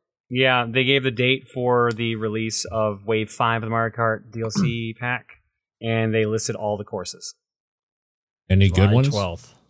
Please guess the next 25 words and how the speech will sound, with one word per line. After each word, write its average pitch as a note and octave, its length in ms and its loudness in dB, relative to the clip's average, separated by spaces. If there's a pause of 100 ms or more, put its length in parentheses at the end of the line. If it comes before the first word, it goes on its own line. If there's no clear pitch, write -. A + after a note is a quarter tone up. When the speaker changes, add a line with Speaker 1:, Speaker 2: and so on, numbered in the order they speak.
(120)
Speaker 2:
I'm F2 180 -18
watching E2 260 2
it C#3 40 6
Speaker 1:
Uh, D3 240 6
Speaker 2:
now. C#3+ 60 6
Speaker 1:
Daisy G3 340 2
Cruiser's C3+ 360 2
back. G#2 300 0 (2250)
Speaker 3:
When A2 120 -6
is G2 140 -6
Daisy F#2 320 -8
Cruiser? F2 420 -16
Oh, C3 180 -2
that's B2 200 -2
Speaker 1:
That's B2+ 180 -2
Speaker 3:
from, A#2 60 -2
Speaker 1:
the - 60 0
one C3+ 140 4
Speaker 3:
uh, G#2 60 0
Speaker 1:
from C3 200 0
Speaker 3:
Ga-, C3 140 -4
Speaker 1:
Game B2 360 2
Double C3+ 200 2
Speaker 3:
GameCube. A2+ 40 0
Speaker 1:
Dash. F#2 440 -4